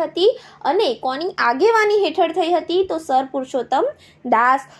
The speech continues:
તો મહાગુજરાત આંદોલન સમયે કોંગ્રેસના મહામંત્રી કોણ હતા? તો જવાબ આવશે ઇન્દિરા ગાંધી. આના પછીનો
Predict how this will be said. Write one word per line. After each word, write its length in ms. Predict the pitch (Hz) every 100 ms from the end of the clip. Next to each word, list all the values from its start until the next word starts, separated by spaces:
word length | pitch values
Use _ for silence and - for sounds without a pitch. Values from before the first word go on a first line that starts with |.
| _
તો 120 | 294 262
મહાગુજરાત 580 | 285 349 453 440 440 - 311
આંદોલન 440 | 302 311 311 311 320
સમયે 420 | - 233 277 415 254 254
કોંગ્રેસના 560 | 254 254 330 415 453 392
મહામંત્રી 580 | 240 269 349 381 370 392 381
કોણ 180 | 381 381
હતા? 240 | 349 370 494
તો 40 | 403 254
જવાબ 320 | 240 254 302
આવશે 280 | 285 - 359 -
ઇન્દિરા 400 | 214 214 226 302 453 269
ગાંધી. 380 | 220 220 254 269 - - -
આના 240 | 320 403 349
પછીનો 400 | 294 494 508